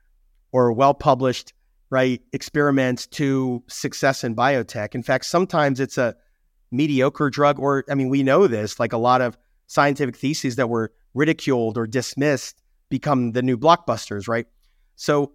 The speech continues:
I think it's not to make the mistake that it's about the science. Yes, of course,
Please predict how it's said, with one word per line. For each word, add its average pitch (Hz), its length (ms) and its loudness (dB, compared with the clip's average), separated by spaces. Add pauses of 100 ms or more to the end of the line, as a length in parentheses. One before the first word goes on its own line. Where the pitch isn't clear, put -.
(320)
I 143 100 -2
think 226 320 0
it's 165 200 -2
not 151 320 2
to 190 80 2
make 160 260 0
the 143 80 -2
mistake 131 600 -4 (200)
that 127 480 0 (320)
it's 135 200 -4
about 131 520 2
the 120 80 -6
science. 139 460 -2
Yes, 175 260 4
of 131 160 -4
course, 139 360 -2